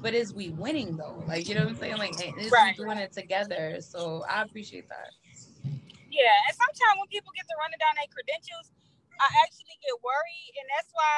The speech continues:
Speaker 2: like, I, that's why I intentionally do shit like don't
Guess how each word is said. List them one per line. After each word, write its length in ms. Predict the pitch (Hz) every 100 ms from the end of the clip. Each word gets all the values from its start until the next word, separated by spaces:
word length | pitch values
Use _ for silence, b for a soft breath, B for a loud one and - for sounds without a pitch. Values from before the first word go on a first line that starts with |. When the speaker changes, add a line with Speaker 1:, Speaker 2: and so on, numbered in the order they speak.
| 277
Speaker 2:
like, 320 | 269 262 247 - _ _ _ _ _ _ _ -
I, 160 | 285 294 -
that's 160 | 311 -
why 80 | 359
I 160 | 311 311
intentionally 460 | 294 359 320 - 294
do 100 | 285
shit 240 | 269 302 254
like 240 | 247 240 233 -
don't 240 | 240 269